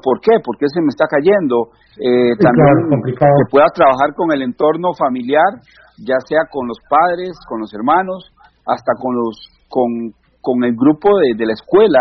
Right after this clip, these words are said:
Speaker 1: también, ¿verdad? Para que los niños sepan, eh, cómo ayudarle a, a este niño que tiene cáncer a salir adelante.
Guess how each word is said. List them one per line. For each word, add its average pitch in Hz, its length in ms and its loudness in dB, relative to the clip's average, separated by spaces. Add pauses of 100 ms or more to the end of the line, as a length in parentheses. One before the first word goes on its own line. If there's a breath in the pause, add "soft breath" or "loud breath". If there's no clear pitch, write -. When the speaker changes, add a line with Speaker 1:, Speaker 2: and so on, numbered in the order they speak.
(160)
Speaker 1:
también, 156 420 -2
¿verdad? 147 240 2
Para 127 200 0
que 117 180 -4 (320)
los 127 200 2
niños 165 400 0
sepan, 196 480 -2 (640)
eh, 113 420 -2
cómo 180 520 2
ayudarle 151 680 0 (500)
a, 104 420 -2
a 123 80 2
este 131 320 -4
niño 170 260 -6
que 117 140 -8
tiene 143 260 0
cáncer 151 360 -2
a 131 100 0
salir 113 300 -2
adelante. 101 440 0